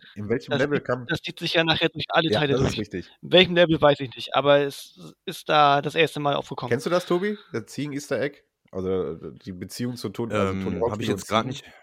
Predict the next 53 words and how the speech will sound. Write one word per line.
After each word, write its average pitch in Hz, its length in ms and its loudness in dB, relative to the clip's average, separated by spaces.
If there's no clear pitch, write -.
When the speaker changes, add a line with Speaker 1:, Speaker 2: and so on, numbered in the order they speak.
Speaker 3:
Nee, 104 200 -4
hab 98 120 -6
ich 95 100 -14
grad 104 180 -6
nicht 110 120 -8
am 117 120 -8
Schirm. 87 420 -8
Erklär 143 260 -4
mal. 82 200 -8
Speaker 1:
Ja, 123 300 -12
gibt's - 220 -16
gar 87 100 -2
nicht 98 100 -4
so 101 80 -8
viel 101 180 -8
zu - 120 -6
erklären. 110 420 0
Ich - 120 -18
weiß 92 240 -4
nicht 95 220 -10
w-, 62 300 -20
genau, 98 260 -6
was 98 160 -4
der 95 140 -4
Ursprung 113 420 -6
ist, 117 200 -6
ob - 120 -14
das 90 160 -8
irgendwie 95 240 -10
so 87 80 -10
eine 90 140 -8
goat-Debatte 101 840 -6
war 104 180 0
oder 92 140 -2
so, 98 180 -6
keine 85 240 -8
Ahnung. 95 260 -10
Speaker 2:
Ich, - 260 -6
ich 147 140 -2
denke 143 240 -2
mal, 147 160 4
weil 143 160 2
Tony 151 260 2
Hawk 147 240 4
ja 139 100 -2
The 131 80 -2
Speaker 1:
Ja, 107 80 0
Speaker 2:
goat 160 220 8
Speaker 1:
genau, - 140 2
Speaker 2:
auch - 60 -2
genannt 165 280 -2
Speaker 1:
ja. 185 60 0
Speaker 2:
wird, - 160 -4